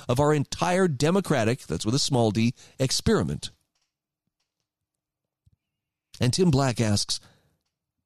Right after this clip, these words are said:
"Can they hear themselves?" They're talking about a bit of accidentally rhyming slang, not a far-right call to arms.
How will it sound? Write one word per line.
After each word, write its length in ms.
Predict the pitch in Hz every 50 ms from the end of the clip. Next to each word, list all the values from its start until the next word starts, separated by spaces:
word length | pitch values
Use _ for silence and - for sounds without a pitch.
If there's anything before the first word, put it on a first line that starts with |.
| _ -
"Can 120 | - 127
they 100 | 160 214
hear 160 | 185 131 123
themselves?" 600 | 123 135 135 127 - 120 120 143 160 165 - - - _ _ _ _ _ _ _ _ _ _ _ _ _ _ _ _ _ _ _ - - -
They're 100 | - 131
talking 340 | - 220 269 269 - 214 185
about 200 | 151 151 156 143
a 40 | 131
bit 240 | 107 135 151 147
of 200 | 135 120 95 - - -
accidentally 720 | - 143 180 190 - - 180 143 139 135 131 117 135 135 123
rhyming 640 | 87 76 104 110 113 113 117 120 120 123 120 - _ -
slang, 720 | - - - - - 120 113 110 107 101 95 80 69 64 - _ _ - _ _ _ _ _ _ _ _ _ _ -
not 160 | 107 110 131
a 80 | 170 180
far-right 640 | - - - 170 156 143 147 135 127 120 127 123 -
call 360 | - - - 117 110 113 117
to 180 | - - 127 -
arms. 640 | - 127 117 110 101 82 76 65 60 64 - -